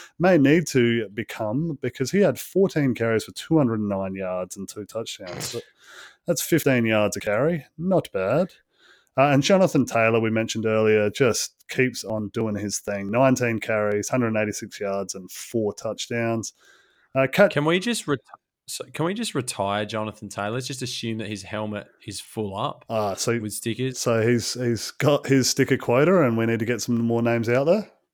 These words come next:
Speaker 2: Well, I mean, like, I don't know how he fits any more stickers on his helmet.
Speaker 1: I think we start
Speaker 2: There's no
Speaker 1: putting him
Speaker 2: space left.
Speaker 1: down his arms.
Speaker 2: <laughs>
Speaker 1: So they can wear 'em like
Speaker 2: Yeah.
Speaker 1: sleeves. It'll be good.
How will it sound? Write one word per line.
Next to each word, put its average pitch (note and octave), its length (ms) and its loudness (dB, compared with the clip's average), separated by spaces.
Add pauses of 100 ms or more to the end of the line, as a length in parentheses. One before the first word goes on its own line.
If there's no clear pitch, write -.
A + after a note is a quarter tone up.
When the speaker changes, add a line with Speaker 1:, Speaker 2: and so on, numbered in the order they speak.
(500)
Speaker 2:
Well, D3 320 2
I B2+ 120 0
mean, C3+ 280 -4
like, A2+ 460 -6 (400)
I A#2 80 -6
don't C3+ 140 -2
know A#2+ 120 -2
how A#2 240 -4
he A2 60 -6
fits - 260 -10
any A2 120 -6
more G#2+ 100 -8
stickers A2 340 -10
on G#2 80 -8
his G2 120 -14
helmet. B2 260 -4
Speaker 1:
I - 20 0
think C#3 180 2
we A#2+ 100 2
start B2+ 260 2
Speaker 2:
There's A#2 120 -6
no A#2+ 40 2
Speaker 1:
putting C3 180 6
him A#2+ 160 4
Speaker 2:
space A2 260 -2
left. - 120 -16
Speaker 1:
down A2+ 300 2
his A2 140 0
arms. G2+ 840 -2 (800)
Speaker 2:
<laughs> - 100 -8 (520)
Speaker 1:
So - 600 -12
they A2 80 -10
can A2 200 -6
wear G#2+ 240 0
'em G2+ 160 -4
like G2+ 240 -4
Speaker 2:
Yeah. G#2 240 -8
Speaker 1:
sleeves. G2+ 920 -6
It'll G#2+ 120 -10
be G2+ 60 -6
good. G2 240 -4